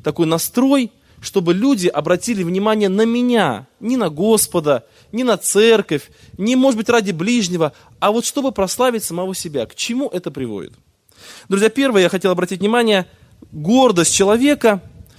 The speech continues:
заставляет человека тратить много времени, много сил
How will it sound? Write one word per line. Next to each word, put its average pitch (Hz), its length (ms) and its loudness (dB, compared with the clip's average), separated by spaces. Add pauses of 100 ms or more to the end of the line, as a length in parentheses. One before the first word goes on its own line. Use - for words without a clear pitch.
(260)
заставляет 233 840 4
человека 208 680 4
тратить 214 560 2
много 185 320 2
времени, 214 720 2 (580)
много 208 500 6
сил 262 600 2